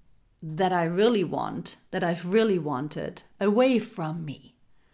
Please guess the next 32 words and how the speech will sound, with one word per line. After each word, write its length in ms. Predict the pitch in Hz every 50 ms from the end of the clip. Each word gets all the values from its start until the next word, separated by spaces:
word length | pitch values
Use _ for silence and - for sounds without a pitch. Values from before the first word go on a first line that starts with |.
| _ _ _ _ _ _ _ _ _ _ _ _ _ _ - _ _ _ _ _ _ _ _ _ _ _ _ _ _ _ _ _
Yes, 360 | - 160 143 131 170 170 -
and 180 | - 185 190 180
so 120 | - 202
this 220 | 190 214 233 - 247
is 160 | 226 202 202
why 600 | 202 214 220 226 233 220 - - - - - - 185 - - _ _ _ _ _ _ _ _ _ _ _ _ _ _
when 280 | 196 190 190 190 196 202
we 100 | 196 196
look 240 | 196 202 202 -
at 100 | 226 -
surrender, 600 | - - 233 220 233 269 294 302 285 247 214 196 -
it's 220 | - 175 - -
very 280 | 190 196 185 185 196 196
important 560 | 190 185 - - - 277 294 - - 202 202
to 100 | - 202
see 260 | 196 - - 226 214 202
the 100 | 185 185
two 300 | 185 - - 226 208 202
sides 600 | 202 - - 190 185 185 180 180 180 170 175 - - -
of 240 | 170 175 175 170 -
the 120 | - 170
coin. 840 | 175 - - 208 214 214 202 185 185 - - - - - 180 170 160 - _ _ _ _ _ _ _ _ _ _ _ _ _ _ _ _ _ _ _ _ _ _ _ _ _ _ _ _ _ _ - - - - - - _ - - -
On 160 | 196 190 185
the 100 | 185 180
one 240 | 180 196 220 233 247
hand, 580 | 247 233 226 226 208 202 196 196 196 202 196 185
we 120 | 202 196
have 640 | 190 185 - - - - 208 202 196 190 196 - -
to 100 | - 202
learn 380 | 190 190 190 190 190 185 185 185
to 100 | 208 202
surrender 1000 | - - 180 175 175 190 185 190 214 220 220 208 202 - - - - - - -